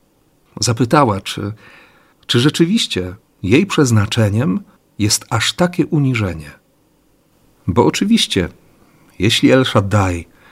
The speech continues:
jeśli Wszechmogący, Pan Zastępów, ma taki plan wobec tej litery, to ona się na niego zgadza. Wtedy Bóg, ujęty pokorą litery Jud,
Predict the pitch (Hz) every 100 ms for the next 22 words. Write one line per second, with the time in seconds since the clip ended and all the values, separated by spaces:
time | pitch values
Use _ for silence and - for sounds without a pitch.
0 | _ - - 135 - 131 - 135 127 113
1 | 101 - - - - 110 120 113 110 -
2 | 107 95 90 - _ _ - 95 98 127
3 | - - - 98 87 82 _ - 90 87
4 | 92 - 107 101 104 92 117 - - -
5 | - - 135 127 175 262 247 240 202 131
6 | 98 82 - - _ _ _ _ _ _
7 | _ - 92 98 110 - 113 123 120 110
8 | - 95 - 120 113 90 85 - 120 98
9 | - 95 104 92 95 95 -